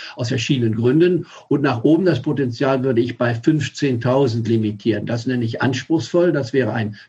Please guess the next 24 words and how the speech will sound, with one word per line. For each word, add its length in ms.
doppelstelliger 800
Anstieg, 580
aber 380
begründet, 920
wir 120
kriegen 360
im 340
kommenden 460
Jahr 240
durchaus 640
positives 760
Wachstum. 560
Wir 180
erholen 720
uns 360
von 140
dem 160
größten 680
Wirtschaftseinbruch, 960
den 240
wir 140
gehabt 420
haben, 180
schlechthin, 640